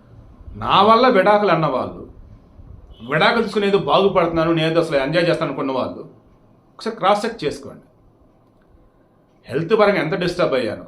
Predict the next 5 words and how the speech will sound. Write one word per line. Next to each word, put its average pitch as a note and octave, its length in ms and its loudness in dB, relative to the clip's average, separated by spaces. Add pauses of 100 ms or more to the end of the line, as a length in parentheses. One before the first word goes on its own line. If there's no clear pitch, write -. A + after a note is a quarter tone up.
(140)
సైకలాజికల్గా, D3 680 -2 (120)
ఫిజికల్గా, C3 440 -8 (800)
and D#3 160 2 (960)
ఫైనాన్షియల్గా G3+ 580 4
అన్నప్పుడు E3+ 380 -2